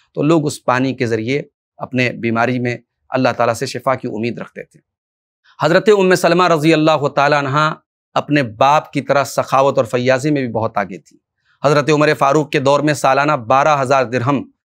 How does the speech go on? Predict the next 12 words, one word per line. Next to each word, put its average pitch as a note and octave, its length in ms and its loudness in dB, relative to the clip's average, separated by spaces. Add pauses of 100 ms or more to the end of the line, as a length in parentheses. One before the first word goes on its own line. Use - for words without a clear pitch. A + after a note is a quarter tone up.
(380)
दीगर D3 260 2
अजवाज C3 300 2
की C3 100 -8
तरह C3+ 180 -2
इनको B2 260 -2
भी D#3+ 200 -6 (260)
वजीफ़ा B2 400 0
मिलता C3 300 -2
था - 140 0 (380)
और D3 120 -14
वो D#3 140 -2
सारा E3+ 460 2